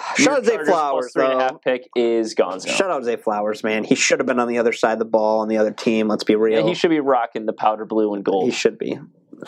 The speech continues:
Speaker 1: That was a choke job.
Speaker 2: But that was last week.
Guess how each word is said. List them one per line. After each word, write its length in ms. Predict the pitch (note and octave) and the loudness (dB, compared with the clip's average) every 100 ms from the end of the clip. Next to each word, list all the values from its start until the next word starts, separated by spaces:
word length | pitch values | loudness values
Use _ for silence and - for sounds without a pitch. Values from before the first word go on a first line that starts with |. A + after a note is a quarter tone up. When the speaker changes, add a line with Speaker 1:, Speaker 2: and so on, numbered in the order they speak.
| - | -6
Speaker 1:
That 100 | F#2 | 0
was 100 | G#2+ | 0
a 40 | A2 | 0
choke 300 | - G#2+ - | 0 -2 0
job. 320 | - - - D3+ - - | -2 -2 -6 -12 -14 -2
Speaker 2:
But 100 | - | 0
that 180 | B2+ A#2+ | 2 0
was 320 | A#2+ A2+ - | 0 0 2
last 380 | A#2 A2+ G#2+ - | 2 2 -2 0
week. 360 | B2 B2 A#2+ | 2 2 -2